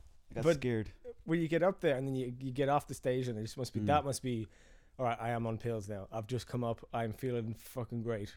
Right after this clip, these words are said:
Speaker 1: Oh, definitely. Yeah, especially if you've got a few laughs.
Speaker 2: That's
Speaker 1: Um,
Speaker 2: t-
Speaker 1: the one in Tala, again, I didn't get an awful lot of laughs, so I just felt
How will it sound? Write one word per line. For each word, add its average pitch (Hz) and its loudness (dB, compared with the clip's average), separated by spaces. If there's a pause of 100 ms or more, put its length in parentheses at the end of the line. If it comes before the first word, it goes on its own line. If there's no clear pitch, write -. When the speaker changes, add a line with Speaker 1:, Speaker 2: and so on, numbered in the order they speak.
Speaker 1:
Oh, 120 2
definitely. 92 0
Yeah, 101 0
especially 160 4
if 139 0
you've 117 0
got 123 4
a 110 2
few 123 2
laughs. 95 0 (500)
Speaker 2:
That's 113 -2
Speaker 1:
Um, 110 2
Speaker 2:
t- 104 -2
Speaker 1:
the 123 0
one 135 4
in 127 2
Tala, 123 4
again, 110 0
I 110 -2
didn't 135 0
get 135 2
an 127 2
awful 123 2
lot 110 2
of 104 0
laughs, 101 0
so 104 0
I 98 4
just 110 -4
felt 113 2